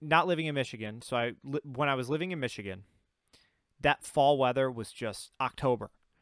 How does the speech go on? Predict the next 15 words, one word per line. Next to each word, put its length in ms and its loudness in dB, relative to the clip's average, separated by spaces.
where 180 0
it's, 160 -8
like, 240 -4
in 120 -6
the 60 -8
sixties, 680 -10
and 320 -12
you 160 -8
go 220 6
outside 560 2
and 100 -10
you, 140 -2
like, 240 -2
breathe 300 0
in, 260 -2